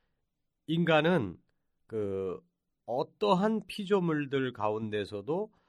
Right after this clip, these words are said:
독특하고 고귀한 위치를 차지합니다. 어, 바로 천사들은 그냥 영적일 뿐이고 물질적인 세상은 그냥 물질일 뿐이고,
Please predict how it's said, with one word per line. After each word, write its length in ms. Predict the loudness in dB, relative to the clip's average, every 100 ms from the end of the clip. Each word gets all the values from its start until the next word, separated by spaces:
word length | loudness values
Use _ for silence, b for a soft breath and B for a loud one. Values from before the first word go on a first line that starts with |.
| _ _
독특하고 720 | -8 -6 -6 -2 -2 -2 -4
고귀한 640 | -2 -2 0 0 0 0
위치를 600 | -4 -6 -12 -6 -4 -4 -6
차지합니다. 800 | -10 -10 -10 -10 -10 -10 -12 -16 _ _ _ _ _ _
어, 320 | -12 -6 -6 -4
바로 420 | -2 2 2 2 b b b
천사들은 840 | -6 -2 0 4 2 2 0 0 -2
그냥 380 | 0 2 2
영적일 540 | 4 4 4 2 2 -2
뿐이고 720 | -4 -4 -4 -4 -6 -6 -10 _ _ _ -8
물질적인 760 | 0 0 0 0 0 2 2 2
세상은 460 | 0 2 0 2
그냥 220 | 2 2
물질일 480 | 0 -2 -2 -2 -2
뿐이고, 520 | -6 -12 -12 -10 -12